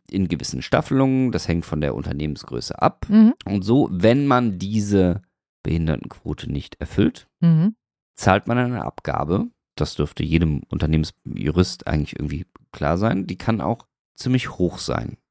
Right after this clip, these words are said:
Speaker 1: diese Abgabe.
Speaker 2: Mhm. Okay, verstehe
Speaker 1: Jetzt
Speaker 2: ich.
Speaker 1: aber, wie dir aufgefallen sein, äh, dürfte,
Speaker 2: Ja.
Speaker 1: wird in unserem Bewerbungsprozess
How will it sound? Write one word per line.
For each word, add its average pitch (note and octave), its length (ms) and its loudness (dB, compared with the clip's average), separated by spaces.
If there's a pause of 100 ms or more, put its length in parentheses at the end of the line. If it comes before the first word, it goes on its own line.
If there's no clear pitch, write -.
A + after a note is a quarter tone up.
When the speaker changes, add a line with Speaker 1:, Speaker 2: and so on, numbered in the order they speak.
(280)
Speaker 1:
diese D2 240 -2
Abgabe. - 460 -10 (260)
Speaker 2:
Mhm. A#3+ 380 6 (400)
Okay, B3+ 260 4
verstehe A#3 440 6
Speaker 1:
Jetzt D4+ 120 0
Speaker 2:
ich. - 60 -4
Speaker 1:
aber, A2+ 280 6
wie F3+ 100 2
dir D3+ 240 6
aufgefallen G#2 580 0
sein, E2+ 560 0
äh, F2+ 140 -2
dürfte, A#2+ 720 2 (240)
Speaker 2:
Ja. G3 360 4 (220)
Speaker 1:
wird G#2+ 380 4
in A2 240 2
unserem G#2 480 2
Bewerbungsprozess F2+ 1200 0